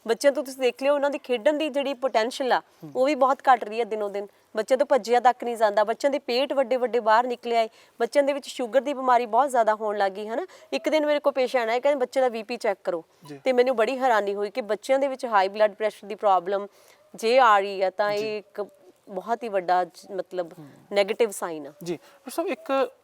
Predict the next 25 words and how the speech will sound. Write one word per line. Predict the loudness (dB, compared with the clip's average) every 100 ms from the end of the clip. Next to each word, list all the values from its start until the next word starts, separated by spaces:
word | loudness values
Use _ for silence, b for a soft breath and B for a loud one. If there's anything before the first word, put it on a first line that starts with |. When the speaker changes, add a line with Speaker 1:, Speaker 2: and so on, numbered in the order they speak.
| _ -16
Speaker 2:
ਜਿਸ | -14 -8
ਤਰ੍ਹਾਂ | -4 -4
ਪੈਕਡ | 2 4 4 0
ਫੂਡ | -6 -6 -2
ਦੀ | -2
ਆਪਾਂ | 0
ਗੱਲ | 0 -2
ਕੀਤੀ, | -4 -14 -14 -10
Speaker 1:
ਹੂੰ। | -8 -8 -10 -10 -6
Speaker 2:
ਹੁਣ |
ਉਹ | -2 -2
ਤੇ | -2
ਚਲੋ | 2 2
ਬਾਹਰਲਾ, | 4 6 6 6 4
ਬਾਜ਼ਾਰ | 2 4 6
ਵਾਲਾ | 6 4
ਤਾਂ | 2
ਅਸੀਂ | -4
ਬੰਦ | -2 -2
ਕਰ | -2 -2
ਦਾਂਗੇ, | -4 -8 -6
Speaker 1:
ਹੂੰ। | -4 -4 -4
Speaker 2:
ਪਰ | -2 0
ਜਿਹੜਾ | 2 2
ਸਾਡੇ | 2 -2